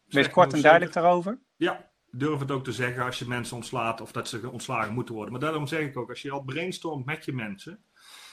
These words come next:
Speaker 1: en geeft aan van, "Nou, dit is de situatie, jongens. We hebben nog, eh, hè, zoveel maanden, eh, eh, eh, cashflow, eh, reserves, we kunnen dit en dit nog doen." Maar hoe kunnen we, als je daarmee communiceert,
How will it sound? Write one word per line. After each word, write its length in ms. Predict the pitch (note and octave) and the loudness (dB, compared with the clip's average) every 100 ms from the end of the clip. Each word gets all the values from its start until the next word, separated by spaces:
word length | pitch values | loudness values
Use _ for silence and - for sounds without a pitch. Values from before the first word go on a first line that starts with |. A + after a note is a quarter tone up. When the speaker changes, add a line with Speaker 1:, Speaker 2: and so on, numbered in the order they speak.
| - - | -18 -8
Speaker 1:
en 120 | C3+ | -2
geeft 280 | D3+ C#3+ D3+ | 0 0 0
aan 160 | C#3+ | -2
van, 100 | C3 | -2
"Nou, 140 | C#3 A#2+ | -4 0
dit 180 | F3 E3 | 0 -2
is 60 | |
de 60 | - | -6
situatie, 580 | E3 - D3+ D3 C3+ C#3 | -6 -6 -4 -4 -4 -4
jongens. 220 | A#2+ A2 | -4 -6
We 80 | C3+ | -4
hebben 200 | C#3+ C#3 | -4 -4
nog, 280 | C3 - C3 | -4 -4 -4
eh, 60 | B2+ A#2+ | -4 -4
hè, 160 | D#3 D#3 | -6 -4
zoveel 380 | D3+ D#3 C#3 | -2 -2 -2
maanden, 600 | C#3 C#3+ C#3 B2+ B2 A#2+ | -2 -2 -2 -2 -4 -6
eh, 80 | A#2 | -10
eh, 60 | A2+ | -12
eh, 540 | A2 A2 G#2+ G2+ G#2 G2+ G#2 G#2+ G2 | -14 -16 -18 -20 -20 -20 -20 _ -16
cashflow, 680 | - E3 - D#3+ D3+ D3 B2 | -8 -6 -4 -2 0 -2 -4
eh, 80 | A2+ G#2+ G#2 _ _ _ _ _ _ _ - | -10 -14 -16 _ _ _ _ _ _ _ -8
reserves, 640 | C3 E3 E3+ C#3+ D3+ D3 | -4 0 0 0 -4 -6
we 100 | C3 | -8
kunnen 260 | C3 A#2+ A2 | -6 -6 -4
dit 220 | C3+ C3 | -4 -4
en 80 | A2+ | -6
dit 180 | F3 E3+ | -6 -8
nog 140 | C#3+ | -6
doen." 340 | D3 C#3+ D3 - - - - | -2 -2 -4 -10 -20 -20 -10
Maar 260 | A#2+ B2+ | -4 -4
hoe 140 | B2+ C#3 | -2 -4
kunnen 220 | C#3 B2 | -4 -6
we, 100 | B2+ | -6
als 160 | C3 C#3+ | -8 -6
je 120 | C#3 | 0
daarmee 420 | F3+ F3+ E3+ D#3 | 2 2 0 -2
communiceert, 800 | F3+ D#3 C#3 - D#3 C3 - | 0 0 -2 0 0 0 -4